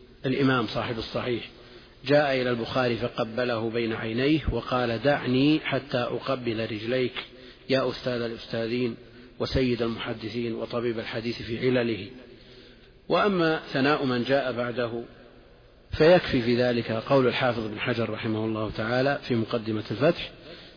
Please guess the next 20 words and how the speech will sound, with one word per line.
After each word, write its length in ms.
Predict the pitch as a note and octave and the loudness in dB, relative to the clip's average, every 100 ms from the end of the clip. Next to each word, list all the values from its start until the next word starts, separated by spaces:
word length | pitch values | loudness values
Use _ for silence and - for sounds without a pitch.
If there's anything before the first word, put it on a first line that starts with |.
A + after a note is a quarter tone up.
| - | -4
يقول: 420 | D3+ C#3+ F3 D3+ C3+ | -2 4 6 6 4
"لو 180 | D3+ D#3+ | 6 6
فتحت 420 | C3+ C3 D3 - | 6 2 0 2
باب 420 | B2 C3+ C3+ A#2 | 4 4 4 0
ثناء 420 | A2 A#2 A#2+ C3+ | -2 -2 0 0
الأئمة 600 | B2 A#2+ B2 A#2+ A2+ - | 0 0 0 0 0 0
عليه 540 | A2+ A#2 C3+ C3+ D#3 F#3+ - - - - - - - - | 0 2 4 4 2 0 -8 -18 -18 -20 -20 -20 -4 4
ممن 380 | C#3+ C#3+ B2+ A2+ | 8 8 8 6
تأخر 520 | A#2+ D3 - B2+ A#2+ | 2 2 0 0 0
عن 380 | A2 C#3 B2+ G#2+ | 0 0 0 0
عصره 680 | C3+ - C#3 C3+ C3+ C#3 - C3 | -2 0 2 4 2 2 -2 -4
لفني 440 | B2 C#3 C3 A#2+ | -2 2 4 4
القرطاس 760 | A2 - A2 A2+ A2+ G#2+ - - - - - - - | 2 -4 -6 -6 -4 -4 -6 -12 -20 -20 -20 -20 -6
ونفدت 500 | A#2+ B2+ B2+ A#2 A2 | 2 4 6 4 2
الأنفاس، 720 | A#2 A#2 G#2+ C3+ B2+ A2+ - - B2+ B2 - - | 0 -2 0 2 2 0 -6 -14 -18 -20 -20 -12
فذلك 640 | - A2+ B2 B2 A#2 - | -2 0 2 0 0 -2
بحر 380 | A2 C3+ - A#2+ | 0 0 0 -2
لا 320 | A2 C3 C3 | 2 2 2
ساحل 460 | A2+ C3 C#3 C3+ C3 | 0 -2 0 -2 -2
له". 360 | G#2 G#2+ G#2+ | -4 -8 -10